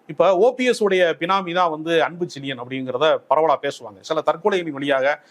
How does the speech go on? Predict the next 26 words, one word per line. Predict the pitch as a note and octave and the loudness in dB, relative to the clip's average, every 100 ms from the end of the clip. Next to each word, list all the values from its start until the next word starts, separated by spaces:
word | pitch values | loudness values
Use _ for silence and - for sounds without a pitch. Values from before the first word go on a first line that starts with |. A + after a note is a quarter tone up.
| _ | _
சசிகுமாருடைய | - - D#3+ D3+ C3+ B2 B2 A#2 | -8 -6 -2 0 0 2 2 2
உறவினர் | A#2+ C3 B2 A#2+ | 2 -2 -2 -2
இறந்த | A#2 A#2+ A2 | 0 0 -2
போது, | A2+ A2 A#2 A#2+ - - - | -2 0 0 0 -6 -10 -4
அஹ், | B2 A#2+ | -2 0
மணிரத்னத்துடைய | C3+ D3 C#3 B2+ A#2+ A#2 | 0 0 -2 -2 0 2
அன்னை | A2 B2 C3 | 0 0 0
இறந்த | A#2+ A#2 | 0 -2
போதெல்லாம் | A2 A2+ A2+ E3+ | -2 0 2 2
அது, | E3+ D#3 D3+ | 4 2 2
அது | D3 | 0
பரவலாக | C#3+ E3 F#3 F3 D#3+ | 0 2 2 2 0
பேசப்பட்டுச்சு | F3+ F3 D#3+ A#2 | 0 0 -4 -8
இல்லையா? | G#2+ G#2+ A2 - _ _ | -8 -2 0 -2 _ _
அப்போ | C#3+ G#3 | -2 0
ஒவ்வொரு | E3 F#3 A3+ A#3+ A#3+ A#3+ - - _ _ - | 0 0 2 2 2 0 -2 -18 _ _ 0
திரைப்படத்தினுடைய | G#3+ A3 G3 E3+ E3+ D#3 D3 C#3 | 0 0 -2 -2 -4 -2 -2 0
தயாரிப்புக்கு | C#3+ E3+ F3+ F3 D3 | 2 0 -2 -6 -12
பின்னாலும் | C3 A#2+ A#2 G#2 B2+ F#3+ _ _ _ _ _ | -14 -10 -4 -2 -4 -8 _ _ _ _ _
ஃபினான்சியலாக | F#3+ A#3 C#4 C4 B3+ G#3+ G3 A#3+ | -2 0 0 0 2 2 0 0
யாரெல்லாம் | E3 G3+ A#3 A3+ A3 | 2 2 2 0 0
சப்போர்ட் | F3+ G#3+ G#3+ | 0 0 -2
பண்றாங்கன்னு | F3 D#3 C#3+ C3+ F3+ | -2 -2 -2 -4 -10
ஒரு | C3+ | -6
கேள்வி | - D#3 | -4 -6
இருக்கிறது. | A2 F#2+ F2+ | -10 -18 -20